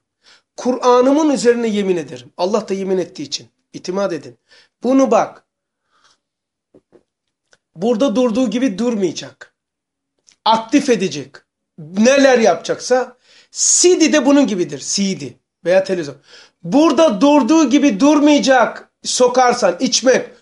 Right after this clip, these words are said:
Abi biz C D içmiyoruz. La kardeşim bunu bundan içtin. Onu da buradan içtin. Bir de iki yerden içtin. Bak beni tek yoldan içtin bak.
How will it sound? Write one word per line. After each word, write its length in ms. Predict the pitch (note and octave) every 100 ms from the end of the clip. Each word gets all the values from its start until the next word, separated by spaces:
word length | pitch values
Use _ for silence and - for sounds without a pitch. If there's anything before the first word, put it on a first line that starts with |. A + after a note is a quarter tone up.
| _
Abi 360 | B3 D4 D#4 D#4
biz 200 | D#4 -
C 120 | D4+
D 80 | D4+
içmiyoruz. 600 | D4+ B3 C#4 F#3 - _ _ _ _ _ -
La 140 | F3
kardeşim 460 | G#3+ C4 C#4 C4 A3
bunu 220 | C#4+ D#4
bundan 280 | E4+ F4 D4+
içtin. 460 | G#3+ - D#3+ - _ _ _ -
Onu 280 | C4+ D4 E4+
da 140 | F4
buradan 320 | E4+ D4 A#3+
içtin. 320 | G#3 - E4+
Bir 80 | D#4
de 200 | E4 E4
iki 160 | C#4 D#4+
yerden 380 | E4 D4 A#3+ G#3+
içtin. 280 | F#3 F3+
Bak 240 | G#3+ C#4 A3+
beni 220 | B3 C#4+
tek 220 | C4+ C4+
yoldan 320 | C#4 A#3+ A3
içtin 240 | F3 - E3+
bak. 240 | D#3 -